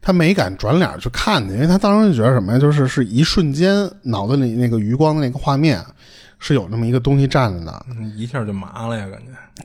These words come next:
Speaker 1: 他当时就是，就直接就是径直的，没敢回头，就跑回自己屋去了。
Speaker 2: 嗯。嗯。
Speaker 1: 开着灯就钻回被窝里边，就那次说：“我就安全，我在被窝里安全。”你知道吧？
Speaker 2: 嗯。
Speaker 1: 他不确定当时是不是因为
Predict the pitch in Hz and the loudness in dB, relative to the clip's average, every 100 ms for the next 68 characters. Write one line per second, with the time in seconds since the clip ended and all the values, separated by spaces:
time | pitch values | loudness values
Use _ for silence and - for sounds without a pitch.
0 | _ - - 165 160 156 139 113 113 - | _ -12 -2 2 4 4 2 0 -6 -16
1 | - 127 113 - 113 147 147 113 110 95 | -6 -4 -4 -2 2 2 2 -2 -2 -6
2 | 85 _ _ _ _ _ 175 127 101 98 | -10 _ _ _ _ _ 0 0 -2 -4
3 | 117 98 123 127 - 110 110 101 110 - | -4 -4 -2 -4 -4 -4 -2 -4 -6 -8
4 | 120 110 101 110 120 110 104 120 101 80 | -4 -2 -2 -4 -4 -4 -4 -4 -6 -10
5 | - _ 107 101 104 - _ _ - 175 | -16 _ -10 -8 -10 -16 _ _ -4 0
6 | 147 147 156 156 147 127 120 165 160 160 | 2 4 2 2 0 -2 0 0 2 2
7 | 147 127 147 156 110 90 95 117 110 117 | 2 2 4 2 0 -4 -6 -4 -4 -2
8 | 107 101 110 117 107 87 110 107 98 - | -4 -4 -2 -2 -2 -6 -6 -8 -8 -16
9 | - - 165 131 98 87 - 110 113 117 | -16 0 2 2 0 -6 -6 -4 0 2
10 | 120 143 - 123 123 101 92 98 104 95 | 4 2 0 -2 0 -2 -4 -6 -4 -4
11 | 92 92 - 127 110 98 - - - - | -6 -12 -8 -4 -4 -6 -12 -20 -20 -4
12 | 185 170 185 202 165 123 139 160 - 127 | -2 0 0 2 2 2 2 2 2 2
13 | 139 160 160 | 4 4 4